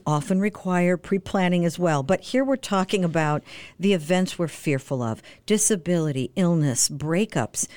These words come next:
even the passing of a loved one or ourselves, and the financial consequences that then follow.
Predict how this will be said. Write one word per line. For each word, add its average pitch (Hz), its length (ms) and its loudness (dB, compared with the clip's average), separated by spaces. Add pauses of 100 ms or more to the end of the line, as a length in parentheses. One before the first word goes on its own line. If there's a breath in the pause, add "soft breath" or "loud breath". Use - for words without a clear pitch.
(140 loud breath)
even 262 220 2
the 233 80 2
passing 185 440 0
of 151 80 -2
a 147 60 -2
loved 143 260 0
one 139 160 0
or 139 200 0
ourselves, 151 600 0 (220 loud breath)
and 180 200 2
the 170 60 -4
financial 151 640 0
consequences 135 840 -4
that - 180 -4
then 127 240 0
follow. 127 500 -2